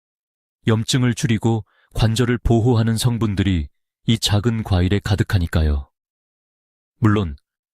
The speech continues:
음식만으로 완벽하게 통증을 해결하기는 어렵지만 꾸준히 체리를 섭취하면서 건강한 식습관을 함께 지킨다면 무릎 통증 완화에 큰 도움이 될 것입니다. 건강한 무릎을 위해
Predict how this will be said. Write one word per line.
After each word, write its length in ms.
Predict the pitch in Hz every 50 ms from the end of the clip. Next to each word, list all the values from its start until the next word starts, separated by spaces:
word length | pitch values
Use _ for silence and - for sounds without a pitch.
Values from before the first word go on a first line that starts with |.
| _ _ _ -
음식만으로 640 | 120 123 - - 160 135 127 120 110 110 110 120 104
완벽하게 560 | 90 87 98 104 127 120 - - 113 113 110
통증을 500 | - - 127 117 - - 123 117 113 98
해결하기는 580 | 127 127 131 123 110 110 101 110 110 120 123
어렵지만 640 | 101 87 95 92 - - - 87 85 82 76 69 65 - _ _ _ _ _ _ _ _ _ _ _ _
꾸준히 440 | - 135 123 - 123 117 110 110 107
체리를 400 | - - 135 120 120 104 110 107
섭취하면서 920 | - - 127 - - - 123 98 87 90 87 85 82 - 95 80 73 76 - _ _ _ _ _ _ _ _ _
건강한 440 | - 117 113 113 113 107 104 110 107
식습관을 680 | - - - - - 131 - - - 110 104 110 110
함께 320 | 90 127 127 - - 123 107
지킨다면 720 | - - - - 101 87 90 82 80 85 80 76 69 69 - _ _ _ _ _ _ _ _
무릎 320 | - 101 104 113 117 - _
통증 480 | - 120 113 101 - - 127 113 110 92
완화에 520 | 80 80 80 80 82 80 80 78 73 71 - _ _ _ _ _ _ -
큰 220 | - 143 127 110
도움이 320 | - 107 101 95 95 98
될 140 | - 95 85
것입니다. 600 | - - 87 - - 80 73 - 73 67 - - _ _ _ _ _ _ _ _ _ _ _ _ _ _ _ _
건강한 540 | - 110 110 110 107 113 107 113 110 107 95
무릎을 400 | 98 95 101 85 104 98 85 82
위해 360 | 82 80 87 80 73 71